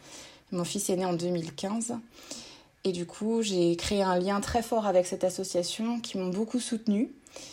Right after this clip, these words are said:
Euh, en deux mille dix-neuf, le président Steve Ursprung a décidé de se retirer de, de la présidence après quinze ans de combat associatif. Et comme personne ne, ne se présentait, euh,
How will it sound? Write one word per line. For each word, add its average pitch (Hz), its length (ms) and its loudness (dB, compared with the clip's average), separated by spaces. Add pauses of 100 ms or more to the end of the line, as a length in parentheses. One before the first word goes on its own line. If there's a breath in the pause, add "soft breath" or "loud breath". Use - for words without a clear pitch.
(680 loud breath)
Euh, 175 680 8
en 180 140 4
deux 196 120 2
mille 226 180 6
dix-neuf, 220 560 4
le 196 80 4
président 208 640 4
Steve 214 260 -2
Ursprung 220 460 0
a 190 40 4
décidé 190 440 0
de 185 100 2
se 196 140 -2
retirer 202 480 -2
de, 170 340 0
de 165 120 0
la 175 120 4
présidence 196 500 -2
après 180 220 0
quinze 202 300 -2
ans 208 100 0
de 180 100 -2
combat 185 260 0
associatif. 180 800 -2 (540 loud breath)
Et 180 80 -2
comme 214 260 0
personne 214 480 0
ne, 180 800 0
ne 180 60 -4
se - 80 -6
présentait, 196 720 2
euh, 156 240 0